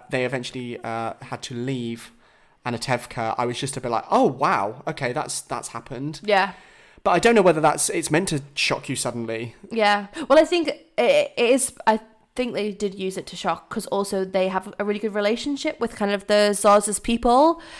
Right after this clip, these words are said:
Speaker 2: And, you know, he says, "I'm gonna tell you first because I like
Speaker 1: Oh,
Speaker 2: you."
Speaker 1: yeah, of course, of course.
Speaker 2: Um, and then he, like, does the full one eighty and it's like, "No, actually, you have to leave.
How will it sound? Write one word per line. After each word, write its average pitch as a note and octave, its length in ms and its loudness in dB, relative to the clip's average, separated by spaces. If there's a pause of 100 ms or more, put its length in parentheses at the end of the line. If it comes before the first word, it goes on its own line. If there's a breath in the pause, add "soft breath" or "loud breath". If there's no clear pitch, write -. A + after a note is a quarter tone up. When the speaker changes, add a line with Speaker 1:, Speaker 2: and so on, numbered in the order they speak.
Speaker 2:
And, A#3 120 2
you A#3 80 4
know, A3 100 4
he G#3+ 120 -4
says, F#3+ 340 -4
"I'm G3 160 -6
gonna G3 140 -4
tell G3 220 -8
you G3 180 -8
first F#3 320 -4
because F#3+ 200 -10
I F3+ 100 -2
like F3+ 60 4 (120)
Speaker 1:
Oh, D#3 180 8
Speaker 2:
you." - 100 -4
Speaker 1:
yeah, C3+ 240 0 (140)
of B2+ 120 -10
course, - 240 -12
of - 60 -6
course. G3 240 6
Speaker 2:
Um, G3 160 -2
and G3+ 140 -2
then G3 180 2
he, G3+ 200 -2
like, F3+ 220 0 (280)
does G#3+ 180 0
the G3+ 120 4
full G3+ 260 0
one F#3+ 140 0
eighty F#3+ 280 0
and F3+ 100 -2
it's F#3 80 -6
like, F#3+ 140 -2
"No, G3 280 8
actually, F#3+ 360 4
you F#3+ 100 -2
have F#3 160 0
to - 80 -4
leave. F3+ 440 -2